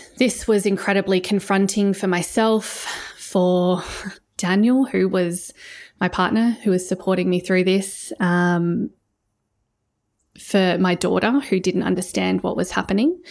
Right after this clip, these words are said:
But I, for close to three months, was unable to leave my house.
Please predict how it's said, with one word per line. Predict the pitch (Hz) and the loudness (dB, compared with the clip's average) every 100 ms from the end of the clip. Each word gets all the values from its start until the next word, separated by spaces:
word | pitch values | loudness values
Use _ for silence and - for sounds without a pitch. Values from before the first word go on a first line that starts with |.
| - - - - - - _ _ _ | -18 -18 -20 -20 -20 -20 _ _ _
But | 196 - 190 190 - - - - - - _ _ _ - | -4 0 2 0 -4 -10 -10 -10 -12 -14 _ _ _ -2
I, | 208 202 202 208 214 208 208 208 196 - _ | 2 2 4 2 4 4 4 2 -2 -10 _
for | - - 202 202 202 196 - | -18 -2 2 4 4 2 -2
close | - 262 302 - | -2 0 0 -4
to | - 269 247 | -4 -2 -2
three | - 196 196 | -2 0 2
months, | 180 180 262 - - - - - - - - - - _ _ _ _ _ _ _ _ | 2 0 0 -2 -10 -14 -14 -16 -20 -20 -20 -20 -20 _ _ _ _ _ _ _ _
was | 214 208 196 202 | 2 2 2 0
unable | 208 208 208 196 | 2 4 2 2
to | 185 - 208 190 190 | 0 -2 0 2 2
leave | 185 190 196 190 - - - - _ _ _ - | 2 4 2 -2 -6 -12 -14 -18 _ _ _ -2
my | 190 170 | 0 0
house. | - - 185 359 - - - - | -2 -2 0 -2 -6 -14 -14 -16